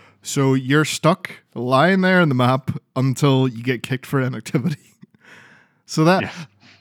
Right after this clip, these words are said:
Speaker 1: th-, th-, if that happens, that's, that's the end of your game. Now that's, that's kinda shitty, that <laughs> one. Like,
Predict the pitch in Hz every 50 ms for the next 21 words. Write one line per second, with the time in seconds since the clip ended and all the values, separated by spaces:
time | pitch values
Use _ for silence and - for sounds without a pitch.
0 | - - - _ _ - - - 151 160 165 170 165 156 160 170 170 151 147 180
1 | 196 185 165 151 151 147 151 143 123 135 135 131 127 - 151 135 135 143 139 -
2 | 131 127 127 123 123 117 117 120 117 117 - - - - - 143 139 143 147 147
3 | 156 - - - - - 139 131 127 - - - - _ _ _ _ _ - 135
4 | 127 120 117 120 113 110 107 - _ _ _ _ _ _ _ _ _ _ _ _
5 | _ _ _ _ _ _ _ _ _ - - - - 139 120 117 117 127 127 117
6 | 107 104 - - 196 147 165 143 143 131 135 135 120 - -